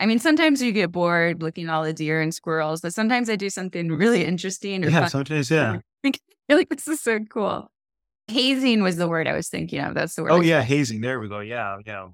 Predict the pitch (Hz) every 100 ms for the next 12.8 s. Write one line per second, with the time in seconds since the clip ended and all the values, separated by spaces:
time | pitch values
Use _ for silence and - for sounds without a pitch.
0 | _ _ _ _ - 214 214 233 254 294
1 | 285 277 269 - 254 240 214 208 208 190
2 | 196 202 202 208 208 - 185 220 208 -
3 | 196 185 185 180 175 175 175 190 196 190
4 | 190 175 107 113 156 - 170 175 190 233
5 | 190 185 165 170 165 165 175 165 165 160
6 | - 170 - 143 147 165 156 156 170 160
7 | 180 - 175 - 185 185 196 190 196 190
8 | 175 170 170 - 185 170 165 156 151 175
9 | - - 170 160 156 202 302 339 277 240
10 | 254 254 214 220 - 214 208 196 208 240
11 | 277 - - - - 95 123 165 107 82
12 | - 104 95 110 110 127 92